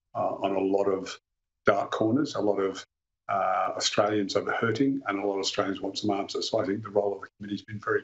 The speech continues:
good. Uh, one of the things that John Faulkner taught me in my twenty years in the Senate, in my first year or two, is, uh, there is a point where you do have to understand that the Senate actually has a limited amount of powers.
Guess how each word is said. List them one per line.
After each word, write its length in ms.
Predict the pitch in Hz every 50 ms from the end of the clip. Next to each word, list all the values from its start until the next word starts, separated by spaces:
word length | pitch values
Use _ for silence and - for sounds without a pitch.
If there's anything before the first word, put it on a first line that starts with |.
| - -
good. 180 | 120 - - - _ _ _ _ _ _ _ _ _ _ _ - 107
Uh, 380 | 101 98 98 98 98 101 139
one 160 | 123 120 117
of 80 | 110 110
the 40 | -
things 280 | 113 104 101 92 -
that 240 | - 104 101 - -
John 220 | - - 95 95 95
Faulkner 400 | - - 104 104 - - 95 -
taught 300 | - - 104 104 - 98
me 320 | 98 98 98 95 92 - _ _ _ _ _ _ _ - 135 113
in 80 | 101
my 140 | 101 98 98
twenty 280 | 95 - - 110 101 98
years 300 | 98 98 98 95 87 92
in 80 | 95 92
the 60 | 92
Senate, 380 | - - 107 98 95 92 -
in 60 | 104 101
my 100 | 92 92
first 420 | - - - 101 92 - - -
year 160 | 107 104 104
or 80 | 98 95
two, 300 | - - 107 98 95 95
is, 320 | 92 92 90 - - - _ _ _ _ _ _ _ _ _
uh, 440 | 104 101 95 95 95 95 95 104 - -
there 180 | 123 113 107 117
is 100 | 127 123
a 40 | 123
point 320 | - - 117 107 101 -
where 400 | - 104 104 101 101 98 - - - _ _ _ _ _ -
you 80 | 107
do 240 | 95 107 101 101 101 95 - _ _ _ _ _ _ _ _ _
have 240 | - 107 104 - -
to 160 | - 110 98 95
understand 520 | 95 90 87 - - 113 101 98 95 90
that 160 | 95 92 90 92
the 320 | 104 98 95 92 98 - - _
Senate 320 | - - 117 104 95 90
actually 360 | 101 95 - - - 107 101 90
has 480 | - 104 101 95 95 92 90 - - - _ _ _ _ -
a 40 | 104
limited 460 | 104 101 95 95 - 101 95 - - - -
amount 280 | - 98 98 95 98 -
of 80 | - -
powers. 580 | - 95 92 92 - 92 98 98 - - -